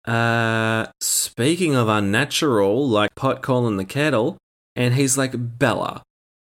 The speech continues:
what I am was born in me. It's part of who I am, who my family is, who we all are as a tribe. It's the reason we're still here." And he says, "Besides that, I'm still human."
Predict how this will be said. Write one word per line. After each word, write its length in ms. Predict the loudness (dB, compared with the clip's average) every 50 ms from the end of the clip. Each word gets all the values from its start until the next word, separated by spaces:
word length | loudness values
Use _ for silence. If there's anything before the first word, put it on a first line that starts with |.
| _ _
what 180 | -2 0 2
I 80 | 2 2
am 240 | 2 2 2 2 2
was 180 | 2 0 0
born 380 | -4 0 0 2 2 4 2 2
in 140 | 0 0 -2
me. 220 | -4 -4 -4 -6
It's 160 | -6 -6 -8
part 260 | -6 -2 -2 0 0 -2
of 100 | -2 -2
who 140 | 0 0
I 120 | 2 0 0
am, 280 | 0 -2 0 0 0
who 140 | 0 0 0
my 160 | 0 0 -2
family 560 | -4 -2 -2 0 0 2 0 0 0 0 0 0
is, 240 | 0 0 0 -4 -8 -12 _ _ _
who 100 | -2 0
we 140 | 2 2 2
all 300 | 2 2 2 4 4 2
are 240 | 2 2 2 2 0
as 100 | 0 0
a 60 | -2
tribe. 580 | -4 -2 -2 -2 0 0 0 -2 -4 -8 -10 -14 _ _ _ _ _ -6
It's 160 | -6 -4 -2
the 100 | -2 0
reason 380 | 2 2 2 2 2 0 2
we're 120 | 2 0 0
still 300 | 0 -2 0 0 0 0
here." 540 | 0 0 0 2 2 0 0 -2 -6 -8 -16 _ _ _ _ _ _ _ _
And 80 | -2 -2
he 80 | 0
says, 160 | 0 0 0
"Besides 440 | 0 0 -2 0 0 0 0 0 0
that, 180 | -4 -4 -2 -2
I'm 100 | -2 -2
still 220 | -2 -2 -2 -4
human." 800 | -4 -6 -12 -8 -4 -2 0 0 0 -2 -4 -6 -6 -8 -8 -8